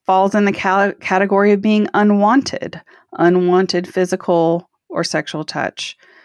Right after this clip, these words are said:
feeling threatened, or unwanted comments about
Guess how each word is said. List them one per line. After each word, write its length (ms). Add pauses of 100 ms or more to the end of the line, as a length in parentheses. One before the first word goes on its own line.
(400)
feeling 440
threatened, 720 (380)
or 580
unwanted 480
comments 800
about 560